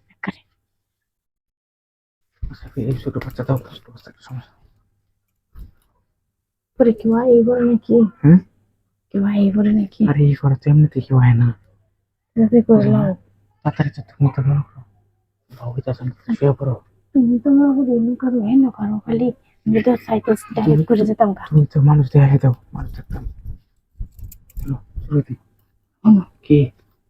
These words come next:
Speaker 1: আরে, কেউ আয় বলে কেউ যাম গা।
Speaker 2: হ্যাঁ?
Speaker 1: কেউ আইলে বলে কেমনে যাম গা?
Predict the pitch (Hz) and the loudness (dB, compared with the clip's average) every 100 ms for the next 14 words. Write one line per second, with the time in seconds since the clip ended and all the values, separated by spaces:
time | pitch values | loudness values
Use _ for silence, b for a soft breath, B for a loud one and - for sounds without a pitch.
0 | _ _ - 226 226 247 _ 233 214 214 | _ _ -8 -2 -2 -2 _ -2 0 0
1 | 220 214 202 202 190 214 214 190 - _ | 0 -2 -4 -4 0 2 2 0 -6 _
2 | _ _ _ 151 190 - _ _ _ _ | _ _ _ -6 -6 -8 _ _ _ _
3 | 214 220 247 240 226 214 220 226 247 247 | 2 4 4 4 2 4 4 6 6 6
4 | 233 | 4